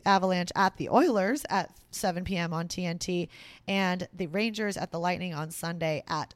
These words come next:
two P M on E S P N. We actually have a couple of interesting soccer games. We have fifa World Qualifying, Scotland versus Ukraine. So a little bit of a nod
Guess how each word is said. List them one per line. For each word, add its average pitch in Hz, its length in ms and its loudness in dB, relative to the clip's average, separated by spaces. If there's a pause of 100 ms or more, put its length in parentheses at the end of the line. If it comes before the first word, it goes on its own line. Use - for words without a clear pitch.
(120)
two 277 240 0
P 185 160 0
M 147 180 -4 (120)
on 156 260 -2 (140)
E 156 120 -6
S 139 260 -8
P - 140 -8
N. 98 280 -8 (840)
We 220 80 8
actually 262 220 6
have 311 100 2
a 240 60 0
couple 220 420 4
of 180 140 2
interesting 180 360 -6
soccer 175 340 -2
games. 190 300 -2
We 190 60 -2
have 165 160 0
fifa 196 400 0
World 175 240 2
Qualifying, 190 800 -2 (420)
Scotland 190 680 0
versus 175 480 -4
Ukraine. 208 560 -2
So - 180 -4
a 180 40 0
little 175 200 2
bit 160 200 -2 (120)
of 165 140 -2
a 165 80 -2
nod 156 420 -2